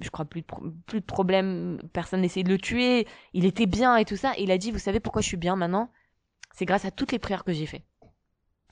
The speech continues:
Et donc, ça veut dire que quand, si on prie pour chacun de nos manques, le, la bonne quantité de prière, on sera exaucé sur tout. Et donc, c'est pour ça qu'il faut pas abandonner sa prière. Parce que n-,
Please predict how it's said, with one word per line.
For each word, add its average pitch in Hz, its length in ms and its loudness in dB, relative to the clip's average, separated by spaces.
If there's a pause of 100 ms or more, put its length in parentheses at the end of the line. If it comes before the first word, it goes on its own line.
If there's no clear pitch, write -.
(360)
Et 170 60 -4
donc, 180 140 -4
ça 214 100 -4
veut 202 60 -6
dire 254 160 -4
que 214 80 -4
quand, - 480 -6 (760)
si - 220 -6
on 233 120 0
prie 190 320 -10 (100)
pour - 120 -16
chacun - 500 -8
de 208 60 2
nos 202 100 4
manques, 190 400 -4 (460)
le, 190 300 2
la 170 120 2
bonne 262 200 2
quantité 233 400 -2
de - 40 -8
prière, 202 460 -4
on 214 100 0
sera 226 160 0
exaucé 208 300 -4
sur 202 200 -6
tout. 170 140 -8 (840)
Et 185 120 -6
donc, 185 120 -6
c'est - 60 -18
pour 269 100 -6
ça 311 60 2
qu'il 302 40 -4
faut 254 80 4
pas 311 180 4
abandonner 233 380 2
sa 220 160 0
prière. 175 460 -6 (400)
Parce 180 140 -4
que 214 100 -4
n-, 214 120 0